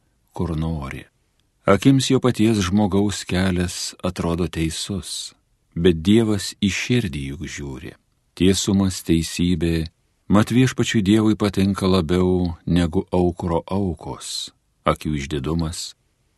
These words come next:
širdies išpuikimas nedorėliui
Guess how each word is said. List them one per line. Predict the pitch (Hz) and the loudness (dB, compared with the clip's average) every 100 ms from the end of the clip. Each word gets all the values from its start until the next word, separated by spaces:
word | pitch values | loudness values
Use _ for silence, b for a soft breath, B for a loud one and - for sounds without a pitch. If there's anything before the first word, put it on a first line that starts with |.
| _ | _
širdies | _ - 104 95 120 117 | _ 2 4 6 4 2
išpuikimas | - - 110 - 98 98 98 - - - | -2 0 0 2 0 2 -2 -6 -14 -10
nedorėliui | - 90 101 98 98 95 90 87 87 85 | 2 4 4 4 2 2 0 2 0 -2